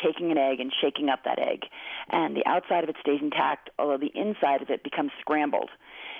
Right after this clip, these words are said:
And there's actually cracks in this egg, and it's leaking fluids." And they basically said this is what I did to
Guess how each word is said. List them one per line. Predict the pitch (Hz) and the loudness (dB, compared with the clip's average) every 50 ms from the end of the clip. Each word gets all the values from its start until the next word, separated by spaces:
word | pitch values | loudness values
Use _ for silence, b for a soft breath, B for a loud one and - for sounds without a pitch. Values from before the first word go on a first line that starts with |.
| B B - | B B 0
And | 180 165 160 156 151 143 143 - | 2 2 2 2 0 0 0 0
there's | 147 156 151 190 | 0 2 2 2
actually | 185 180 - - 127 135 | 2 2 0 -2 -4 -4
cracks | - - - 220 202 214 - - - | -2 -2 0 0 0 0 -2 -4 -4
in | 135 | -2
this | 131 131 - - | -2 -2 0 2
egg, | 110 123 123 - 127 120 - | 2 4 4 2 0 -2 -2
and | - 131 | -2 -2
it's | 131 - - | -2 -2 -2
leaking | 151 156 147 - - 98 117 - - | 0 2 2 0 0 -4 -6 -4 0
fluids." | 170 185 196 170 - - - - - - B B B B B B B B B B - | 2 4 4 4 4 2 -2 -6 -16 -20 B B B B B B B B B B -2
And | 156 160 165 156 151 143 | 0 2 2 2 2 2
they | 147 147 | 0 0
basically | - 180 190 185 - - 175 160 | 2 2 2 2 2 -2 -2 2
said | - 151 139 147 | 2 2 0 2
this | 160 151 147 | -2 -8 -8
is | 143 | -2
what | 151 156 151 | 0 2 4
I | 147 139 | 4 2
did | 135 139 135 131 - | 2 0 -2 -2 -4
to | 143 | -10